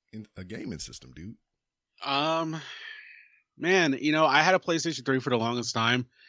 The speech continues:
Speaker 2: and then when I decided that I was gonna move to California, I was, I had to get rid of everything. It just, so I had enough mo-, mo-, moving money and everything, and I didn't come with much. And, um,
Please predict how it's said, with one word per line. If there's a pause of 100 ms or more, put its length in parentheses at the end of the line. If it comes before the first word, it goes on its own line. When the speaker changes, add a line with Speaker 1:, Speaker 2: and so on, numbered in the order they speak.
(200)
Speaker 2:
and
then (680)
when
I
decided
that
I
was
gonna
move
to
California,
I
was,
I
had
to
get
rid
of
everything.
It
just, (460)
so
I
had
enough
mo-,
mo-,
moving
money
and
everything,
and
I
didn't
come
with
much. (520)
And,
um,